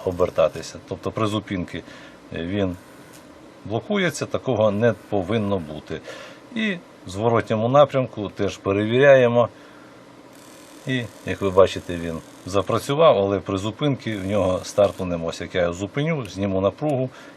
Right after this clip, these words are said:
і коли при подачі напруги, ви бачите, що шестерня не обертається.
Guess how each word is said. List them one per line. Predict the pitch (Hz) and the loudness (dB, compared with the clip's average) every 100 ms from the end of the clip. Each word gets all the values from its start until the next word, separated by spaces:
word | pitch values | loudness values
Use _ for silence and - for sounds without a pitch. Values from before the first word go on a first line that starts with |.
| - | -12
і | 170 165 139 - | -8 -8 -8 -2
коли | 107 | -2
при | 95 107 | 0 0
подачі | - 101 101 104 | 4 6 6 4
напруги, | 104 - 127 95 | 0 0 -2 -2
ви | 87 | -4
бачите, | 90 107 - 82 | 4 4 2 -8
що | 78 - 82 - - - | -10 -4 -4 -6 -16 -18
шестерня | - 113 104 101 92 92 | -4 -2 -2 -2 -2 -2
не | 98 107 113 - | -2 0 0 -2
обертається. | 92 85 92 - 80 76 73 - | -6 -4 -6 0 0 0 -4 -10